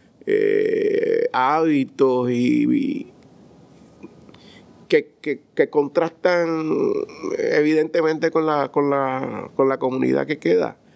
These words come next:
porque ya mucho, mucha gente se ha ido y se van todos los días. Emigran, se mudan a otro sitio y, ah,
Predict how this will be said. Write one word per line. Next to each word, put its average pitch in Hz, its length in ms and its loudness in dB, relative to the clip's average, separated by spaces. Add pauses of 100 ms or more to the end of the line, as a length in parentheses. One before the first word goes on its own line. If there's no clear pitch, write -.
(240)
porque 117 320 -2
ya 117 140 2
mucho, 135 340 -2
mucha 127 300 -2
gente 135 280 -2
se - 140 -4
ha 127 80 0
ido 135 340 0
y - 40 -6
se 110 180 0
van 120 320 -2
todos 117 280 2
los 120 220 -4
días. 127 300 -2 (760)
Emigran, 120 840 0
se 101 120 -2
mudan 110 280 0
a 113 80 0
otro 110 220 -2
sitio 131 640 0 (760)
y, 110 420 2
ah, 107 440 -2